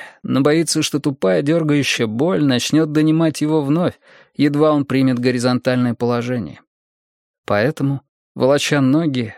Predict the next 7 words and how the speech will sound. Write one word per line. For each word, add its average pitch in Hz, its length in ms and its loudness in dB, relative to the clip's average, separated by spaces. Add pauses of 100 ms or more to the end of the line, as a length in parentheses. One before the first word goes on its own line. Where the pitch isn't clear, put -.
(120)
он 143 200 2
идет 147 200 0
в - 60 -20
кабинет 131 560 0
и - 20 -2
включает 117 640 -4
компьютер. 95 680 -8